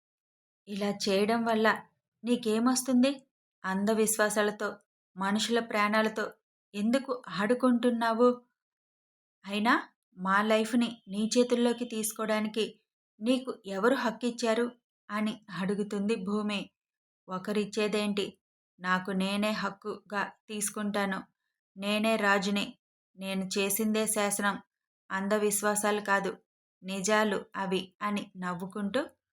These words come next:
పనావిడికి, "ఈ రాత్రికి నువ్వు ఈ పిల్ల దగ్గరే పడుకో" అని చెప్పి అక్కడి నుంచి వెళ్ళిపోతూ, "చూడు, నీ ఊపిరి ఆగాలంటే అది నా చేతుల్లోనే. అనవసరంగా ఆపుకోవాలని ప్రయత్నించి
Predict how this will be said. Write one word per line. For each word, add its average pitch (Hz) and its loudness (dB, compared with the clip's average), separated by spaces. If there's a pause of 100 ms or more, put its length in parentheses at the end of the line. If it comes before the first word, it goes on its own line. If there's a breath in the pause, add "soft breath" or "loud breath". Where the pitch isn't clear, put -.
(1000)
పనావిడికి, 233 2 (360)
"ఈ 185 -6
రాత్రికి 190 0
నువ్వు 202 0
ఈ 196 -2
పిల్ల 190 -2
దగ్గరే 202 -2
పడుకో" 190 -4 (120)
అని 190 -4
చెప్పి 185 -6 (560)
అక్కడి 226 -2
నుంచి 226 0
వెళ్ళిపోతూ, 202 -2 (560)
"చూడు, 180 2 (640)
నీ 190 -6 (120)
ఊపిరి 202 0
ఆగాలంటే 190 2
అది 196 0
నా 185 2
చేతుల్లోనే. 196 -2 (540)
అనవసరంగా 208 2
ఆపుకోవాలని 202 2
ప్రయత్నించి 190 -4